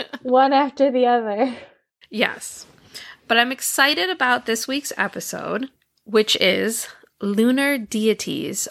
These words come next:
Speaker 1: or moon goddesses.
Speaker 2: Wow. We really should have kicked off the new year with this one. I don't think license plates is nearly as
Speaker 1: <laughs>
Speaker 2: exciting as this is gonna be, but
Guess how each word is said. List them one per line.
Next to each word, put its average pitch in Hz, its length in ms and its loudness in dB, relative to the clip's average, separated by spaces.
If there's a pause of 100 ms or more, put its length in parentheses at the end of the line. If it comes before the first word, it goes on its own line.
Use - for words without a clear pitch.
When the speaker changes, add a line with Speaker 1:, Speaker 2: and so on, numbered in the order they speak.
Speaker 1:
or 190 480 4 (160)
moon 208 800 2
goddesses. - 1000 0 (540)
Speaker 2:
Wow. 214 680 0 (280)
We 311 260 6
really 269 340 6
should 233 160 -2
have 208 100 2
kicked 208 240 -2
off 190 160 4
the 185 80 0
new 185 160 0
year 180 160 2
with 175 140 0
this 180 240 -2
one. 170 280 -6
I 233 360 6
don't 226 180 2
think 208 280 -2
license 190 500 0
plates 214 320 4
is 196 80 -6
nearly 185 380 2
as 180 100 2
Speaker 1:
<laughs> - 40 -2
Speaker 2:
exciting 180 460 0
as 190 140 -4
this 185 120 0
is - 160 -18
gonna 185 220 0
be, 175 220 0
but 185 360 2